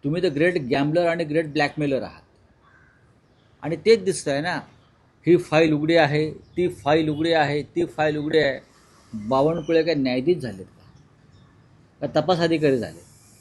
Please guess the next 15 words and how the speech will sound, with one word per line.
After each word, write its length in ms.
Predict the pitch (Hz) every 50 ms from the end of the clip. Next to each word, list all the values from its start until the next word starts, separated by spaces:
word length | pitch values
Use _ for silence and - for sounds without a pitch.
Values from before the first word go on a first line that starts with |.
| _ - _ _ - - - - - _ _ -
हां, 180 | 147 185 226 214 - - _ _ _ _ _ _ - - - - - - - - - -
अरे, 160 | - 165 202 196
तुमचा 400 | - - 151 139 120 - 202 202
वैचारिक 460 | 185 160 143 117 - 170 196 214 185
मतभेद 420 | 175 156 120 151 135 139 139 117
आहेत 320 | 101 85 87 98 113 131 - - -
एकत्र. 460 | - 107 - - 95 - 104 117 139 160
शरद 280 | 160 - 127 123 151 170
पवारांबरोबर 680 | 165 - 151 147 151 147 151 151 139 135 120 117 123 147
त्यांनी, 260 | - - 139 139 147
म्हणजे 200 | 151 151 165 -
आमच्याबरोबर 600 | 143 139 143 147 135 185 185 180 185 190 202 196
युती 220 | 185 185 156 196 190
केली 200 | 165 180 175 175
आहे 180 | 170 151 120